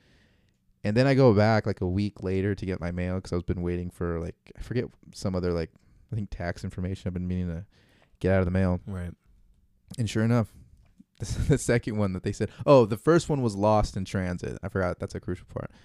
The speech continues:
Speaker 2: <laughs>
Speaker 1: Was lost in transit for the
Speaker 2: He's not
Speaker 1: longest
Speaker 2: waiting
Speaker 1: time.
Speaker 2: for a third as we speak.
Speaker 1: I really hope not. But that one came. So now I have two of 'em.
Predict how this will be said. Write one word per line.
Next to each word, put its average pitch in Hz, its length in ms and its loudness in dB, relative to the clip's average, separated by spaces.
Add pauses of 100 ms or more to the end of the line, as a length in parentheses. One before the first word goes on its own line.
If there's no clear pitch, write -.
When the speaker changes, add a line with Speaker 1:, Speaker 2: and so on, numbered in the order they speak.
Speaker 2:
<laughs> - 200 -14
Speaker 1:
Was 95 100 -4
lost 110 300 4
in 95 60 -8
transit 92 260 -6
for 95 60 -8
the 95 60 -2
Speaker 2:
He's 92 100 2
not 92 80 2
Speaker 1:
longest 107 220 0
Speaker 2:
waiting 87 260 -6
Speaker 1:
time. 85 60 -8
Speaker 2:
for 87 140 -8
a 80 80 -8
third 82 420 -8
as - 200 -12
we 80 100 -10
speak. 85 380 -6
Speaker 1:
I 107 60 4
really 101 340 4
hope 104 240 0
not. 90 320 -6
But 98 300 2 (200)
that 107 280 2
one 104 120 -4
came. 90 240 -6
So 95 120 -10
now 101 100 0
I 101 60 2
have 95 220 -2
two 117 280 2
of 87 140 0
'em. 87 280 -8